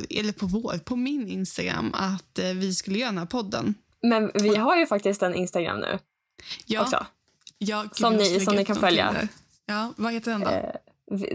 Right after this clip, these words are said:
Speaker 2: den heter V A-podden. V A bindestreck podden. Och,
Speaker 1: Nej.
Speaker 2: eh, nej, det är ingen bindestreck.
Speaker 1: Den heter, nej, precis. Den heter bara V A-podden.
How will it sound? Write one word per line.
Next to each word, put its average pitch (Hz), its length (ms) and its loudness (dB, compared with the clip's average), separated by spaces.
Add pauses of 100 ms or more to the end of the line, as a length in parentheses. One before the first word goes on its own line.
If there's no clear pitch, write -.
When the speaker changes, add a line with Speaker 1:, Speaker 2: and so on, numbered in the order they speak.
(100)
Speaker 2:
den 226 140 4
heter 220 240 2
V 202 220 4
A-podden. 196 920 2
V 214 320 4
A 196 180 4
bindestreck 185 540 0
podden. 202 380 0 (600)
Och, 202 120 4 (240)
Speaker 1:
Nej. 185 600 4
Speaker 2:
eh, - 60 -4 (800)
nej, 214 480 2
det 240 60 2
är 247 80 4
ingen 240 140 4
bindestreck. 208 360 2
Speaker 1:
Den 214 100 -4
heter, 247 280 -6
nej, 208 220 -2
precis. 185 320 -4
Den 220 100 -2
heter 220 120 -4
bara 214 140 -2
V 202 220 -2
A-podden. 196 420 -6